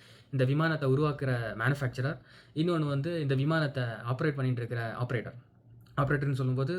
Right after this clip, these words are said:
ஓனர்னு சொல்லிக்கலாம். இப்ப ஏர் இந்தியா அப்படின்றது வந்து இந்த விமானத்தை வச்சுக்கிறாங்க, அவங்க வந்து ஃப்ளை பண்றாங்க அந்த விமானத்தை வச்சு. அந்த விமானத்தை உருவாக்குனது யாரு அப்படின்னா அந்த Boeing அப்படின்ற அந்த பேர். இந்த ரெண்டு நேமை நீங்க கேட்டிருப்பீங்க. Boeing,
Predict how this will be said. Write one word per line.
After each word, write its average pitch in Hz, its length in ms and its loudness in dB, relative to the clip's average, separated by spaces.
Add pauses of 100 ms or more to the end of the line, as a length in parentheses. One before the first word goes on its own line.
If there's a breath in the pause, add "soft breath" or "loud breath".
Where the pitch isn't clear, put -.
ஓனர்னு 151 400 0
சொல்லிக்கலாம். 110 400 -4
இப்ப 131 140 0
ஏர் 139 180 4
இந்தியா 151 220 2
அப்படின்றது 127 300 0
வந்து 135 300 -4
இந்த 151 140 -6
விமானத்தை 139 420 -4 (240)
வச்சுக்கிறாங்க, 143 580 -2
அவங்க 135 220 -2
வந்து 151 160 -4
ஃப்ளை 151 200 -2
பண்றாங்க 113 320 -4
அந்த 110 140 -8
விமானத்தை 123 340 -2
வச்சு. - 180 -10 (380 loud breath)
அந்த 143 200 0
விமானத்தை 160 460 0 (500)
உருவாக்குனது 156 560 2 (240)
யாரு 127 220 2
அப்படின்னா 127 240 0
அந்த 165 140 -2
Boeing 151 360 6
அப்படின்ற 117 300 -4
அந்த 110 160 -6
பேர். 110 180 -6
இந்த 135 120 2
ரெண்டு 170 200 0
நேமை 165 180 0
நீங்க 143 160 -2
கேட்டிருப்பீங்க. 131 420 -2
Boeing, 135 280 0